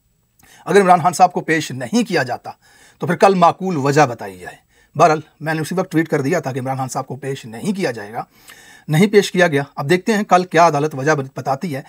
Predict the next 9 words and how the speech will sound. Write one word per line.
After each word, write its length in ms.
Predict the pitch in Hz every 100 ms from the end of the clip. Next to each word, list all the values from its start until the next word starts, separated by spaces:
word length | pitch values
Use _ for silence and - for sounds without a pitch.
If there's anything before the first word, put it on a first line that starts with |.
| - - -
बहरहाल, 200 | 233 208
जेल 300 | 139 269 294
के 120 | 220
अंदर 240 | 185 196
इमरान 260 | - 160 165
खान 120 | 160
साहब 220 | 151 147
की 140 | - 165
आज 280 | - 139 -